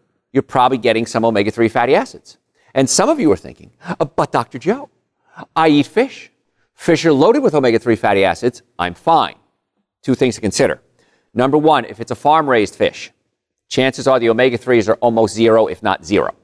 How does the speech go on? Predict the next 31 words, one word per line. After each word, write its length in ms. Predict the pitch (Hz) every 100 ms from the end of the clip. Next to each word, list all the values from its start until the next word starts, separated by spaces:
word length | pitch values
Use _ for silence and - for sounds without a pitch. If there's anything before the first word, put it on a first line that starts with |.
| _ _ _ _ _
Only 300 | 110 131 143
the 80 | 131
wild-caught 680 | 117 123 127 120 - 110 107
fish 260 | - 101
have 180 | 107 98
omega-threes 560 | 104 95 90 135 131 -
in 80 | -
it. 80 | _ _ _ _ _ _ _
Number 260 | 120 123 117
two, 220 | - 202
when 120 | 139
you 60 | 113
cook 280 | 202 220
the 60 | 170
fish, 280 | - 127 113
the 100 | 110
heat 220 | 139 139
destroys 380 | - - 123 113
the 80 | 117
omega-threes. 580 | 107 92 113 95 - _ _ _ _ _ _ _ _ _
So 120 | -
people 280 | 104 170 180
think 220 | 160 156
they're 140 | 139 143
eating 160 | 131
fish 240 | 110 190 -
to 80 | 131
get 100 | 131
omega-three 400 | 131 117 123 104
fatty 260 | 131 123
acids. 300 | 156 147 -